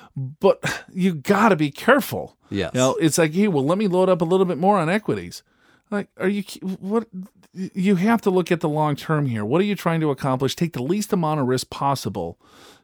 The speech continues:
Speaker 1: to accomplish your goals.
Speaker 2: Yeah, I
Speaker 1: Now,
Speaker 2: think,
Speaker 1: if you're
Speaker 2: I
Speaker 1: in your
Speaker 2: think that's
Speaker 1: twenties,
Speaker 2: right.
Speaker 1: thirties, and forties, you know, then yeah, have a hundred percent equity portfolio.
Speaker 2: Yeah, or
Speaker 1: If
Speaker 2: eighty, ninety percent, something high.
Speaker 1: Sure.
Speaker 2: 'Cause you can weather the storms.
Speaker 1: Right.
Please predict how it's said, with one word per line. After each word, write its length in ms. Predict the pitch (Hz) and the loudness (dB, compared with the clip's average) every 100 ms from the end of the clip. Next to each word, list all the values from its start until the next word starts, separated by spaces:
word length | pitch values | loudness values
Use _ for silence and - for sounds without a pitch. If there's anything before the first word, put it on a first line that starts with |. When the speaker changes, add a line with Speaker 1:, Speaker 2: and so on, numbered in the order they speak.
| - | 0
Speaker 1:
to 80 | 147 | 0
accomplish 520 | 117 156 151 135 - | 2 0 0 -2 -4
your 100 | 113 | -4
goals. 420 | 104 92 73 - | -4 -6 -6 -12
Speaker 2:
Yeah, 220 | - 98 87 | -6 -4 -2
I 60 | |
Speaker 1:
Now, 100 | 233 | 0
Speaker 2:
think, 140 | 240 233 | 2 4
Speaker 1:
if 40 | |
you're 100 | 370 | 4
Speaker 2:
I 20 | |
Speaker 1:
in 60 | 339 | 4
your 80 | 180 | 4
Speaker 2:
think 40 | 95 | 4
that's 60 | |
Speaker 1:
twenties, 300 | 160 175 185 | 4 4 2
Speaker 2:
right. 40 | - | 0
Speaker 1:
thirties, 280 | 156 180 160 | 0 0 0
and 120 | 135 | -2
forties, 520 | - 120 160 226 220 - | 0 0 0 -2 -6 -8
you 140 | 165 | -2
know, 180 | 214 220 | -2 0
then 200 | 208 220 | 0 0
yeah, 320 | 190 247 175 - _ - - | 0 -2 -2 -6 _ -18 -4
have 180 | 151 180 | -2 0
a 120 | 147 - | -2 0
hundred 240 | 170 180 | 0 0
percent 320 | 160 143 156 131 | 0 -2 -2 -2
equity 320 | 135 139 120 | -2 0 -2
portfolio. 680 | - 110 - 98 87 82 71 | -2 -4 -4 -6 -6 -10 -8
Speaker 2:
Yeah, 180 | 156 113 | -4 -2
or 140 | 90 98 | -2 -2
Speaker 1:
If 60 | |
Speaker 2:
eighty, 240 | 95 98 101 | 0 -2 -2
ninety 280 | 92 98 | -2 -4
percent, 380 | 98 92 - 101 | -6 -6 -4 -2
something 280 | 147 - 104 | -2 -2 -4
high. 360 | 95 87 65 - | -4 -4 -6 -10
Speaker 1:
Sure. 240 | - 262 202 | -2 2 4
Speaker 2:
'Cause 160 | 127 | 2
you 80 | 165 | 2
can 180 | - 123 | 0 2
weather 300 | 113 107 101 | 2 2 0
the 120 | 85 | -2
storms. 420 | - - 113 85 | -6 -4 -2 0
Speaker 1:
Right. 280 | 359 302 135 | 2 2 0